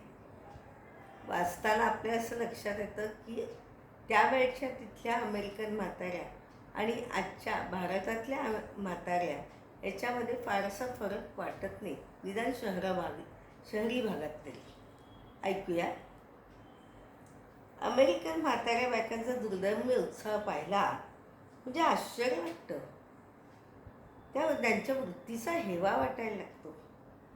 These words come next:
या म्हाताऱ्या दूर दूरचा प्रवास एकट्याने करतात. त्यांना मुलांना बरोबर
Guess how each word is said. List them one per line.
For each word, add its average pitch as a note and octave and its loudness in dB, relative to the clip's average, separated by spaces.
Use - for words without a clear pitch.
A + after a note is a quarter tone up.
या F#3+ 8
म्हाताऱ्या A3+ 4
दूर G#3 -2
दूरचा G#3 -4
प्रवास G#3 -4
एकट्याने G3+ -2
करतात. G3 -8
त्यांना C4 4
मुलांना B3+ 4
बरोबर B3+ 2